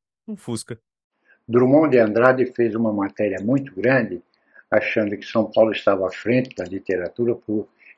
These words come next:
Speaker 2: encontrar livro em táxi. O que que era livro em táxi? Antigamente, no meu tempo,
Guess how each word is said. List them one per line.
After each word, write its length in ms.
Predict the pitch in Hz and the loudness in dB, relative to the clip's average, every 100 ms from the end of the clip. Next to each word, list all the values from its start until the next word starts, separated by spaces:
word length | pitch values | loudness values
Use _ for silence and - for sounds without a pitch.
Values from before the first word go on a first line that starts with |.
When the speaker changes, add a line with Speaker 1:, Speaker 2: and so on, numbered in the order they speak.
| - | -4
Speaker 2:
encontrar 500 | 123 110 110 117 107 | 0 0 2 2 2
livro 340 | 117 113 110 | 0 -2 0
em 220 | 127 127 | 0 0
táxi. 540 | - - - - - - | -4 -6 -8 -12 -12 -20
O 180 | _ | _
que 120 | - 175 | -6 0
que 120 | 175 | 6
era 220 | 151 120 | 6 6
livro 320 | 120 110 104 | 2 0 -2
em 80 | 92 | -6
táxi? 720 | - 85 - - - - - _ _ _ _ | -8 -12 -12 -16 -14 -14 -16 _ _ _ _
Antigamente, 680 | - 156 151 120 147 127 90 | -2 4 4 6 4 2 -4
no 60 | 104 | -6
meu 160 | 117 113 | -4 -4
tempo, 380 | - 123 104 | -2 0 -2